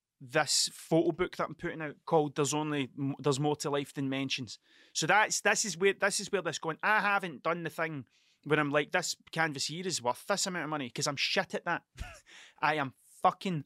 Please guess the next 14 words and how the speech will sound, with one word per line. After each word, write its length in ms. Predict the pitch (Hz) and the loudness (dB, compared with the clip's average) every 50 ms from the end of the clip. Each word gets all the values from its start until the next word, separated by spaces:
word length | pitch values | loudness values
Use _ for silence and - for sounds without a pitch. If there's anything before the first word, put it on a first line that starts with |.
| _ - | _ -14
woeful 600 | 123 113 113 135 143 156 160 - - 175 165 165 | -14 -4 2 4 4 4 4 2 0 0 2 2
at 240 | 165 160 - - | 0 -2 -2 -4
it. 80 | 156 - | -4 -2
I 80 | - 143 | -2 -2
can't 360 | - - 175 175 175 - - - | -2 -2 -2 -4 -4 -4 -2 0
price 340 | - 156 147 160 - - | 0 0 0 0 -2 -4
my 100 | 175 165 | -4 -2
own 200 | 131 151 160 156 | -4 -2 -4 -4
stuff. 320 | 135 - - - 151 - - - | -2 -4 -2 -2 -4 -4 2 2
I 100 | 175 170 | 2 4
price 300 | - - 170 165 - - | 4 0 0 0 -2 -2
by 160 | - 147 151 | -2 -2 0
size, 680 | - - - 147 131 139 143 156 160 147 - - - - _ _ _ _ _ _ _ _ _ _ _ _ _ _ _ 139 | 2 2 2 2 2 0 0 0 0 -2 -2 -2 -2 -6 _ _ _ _ _ _ _ _ _ _ _ _ _ _ _ 4
right? 320 | 156 156 170 180 160 - | 4 6 6 4 0 -6